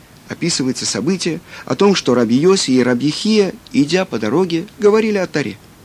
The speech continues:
Диврей Тора, слова Торы. И дойдя до слов «И была Сарай бесплодна, не было у неё ребёнка», стал Раби Хия вздыхать и плакать. Несчастно то время,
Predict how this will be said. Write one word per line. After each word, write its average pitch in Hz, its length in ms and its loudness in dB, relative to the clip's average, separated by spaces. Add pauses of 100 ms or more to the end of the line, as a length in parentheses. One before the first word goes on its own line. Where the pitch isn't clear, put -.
(220)
Диврей 147 420 0
Тора, 123 380 0 (340)
слова 135 340 0
Торы. 95 240 -6 (720)
И 120 120 4
дойдя 117 400 2
до 143 120 -2
слов 131 360 0 (260)
«И 123 120 2
была 123 400 -2
Сарай 139 460 -2
бесплодна, 110 680 -4
не 123 300 2
было 123 200 -2
у 104 60 2
неё 127 260 2
ребёнка», 135 580 -4 (420)
стал 233 480 -2
Раби 165 280 -4
Хия 214 340 2
вздыхать 175 600 0
и 233 60 -2
плакать. 226 500 -6 (540)
Несчастно 156 800 0
то 160 260 0
время, 139 480 2